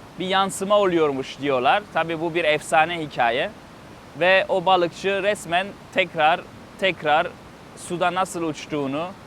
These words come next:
şelalede nasıl uçtuğunu köylüler görüyormuş. Ve bu hikaye dededen toruna, torunun torununa böyle bu şekilde anlatılmış. Ve halen bugün genç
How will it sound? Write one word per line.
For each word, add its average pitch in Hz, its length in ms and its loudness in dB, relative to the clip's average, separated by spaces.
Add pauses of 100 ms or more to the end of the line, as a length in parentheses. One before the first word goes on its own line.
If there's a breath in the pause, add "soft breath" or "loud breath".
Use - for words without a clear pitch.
(460)
şelalede 175 600 2
nasıl 196 260 -4
uçtuğunu 160 680 -6 (540)
köylüler 170 440 0
görüyormuş. 160 640 0 (520)
Ve 151 120 -4
bu 180 100 -2
hikaye 156 680 0 (400)
dededen 160 480 2
toruna, 147 520 0
torunun 151 540 -4
torununa 135 720 -2 (420)
böyle 156 320 0
bu 165 60 -8
şekilde 131 460 -2
anlatılmış. 143 720 -4 (1120)
Ve 175 280 2 (120)
halen 185 500 2
bugün 180 300 -2 (760)
genç 185 420 0